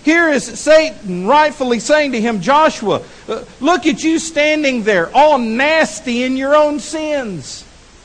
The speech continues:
What right do you have to call yourself a priest, a man of God?" Satan loves to do that, doesn't he? He is the accuser.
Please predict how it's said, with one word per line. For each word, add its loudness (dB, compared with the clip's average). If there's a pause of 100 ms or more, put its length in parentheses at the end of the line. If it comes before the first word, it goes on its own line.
(280)
What 6
right 6
do -2
you 0
have 2
to 0
call 4
yourself 0
a -10
priest, -10 (880)
a 2
man 2
of -2
God?" 0 (2250)
Satan 2
loves 2
to -10
do 0
that, -6 (1000)
doesn't 2
he? -14 (1800)
He -4
is -2
the -4
accuser. -8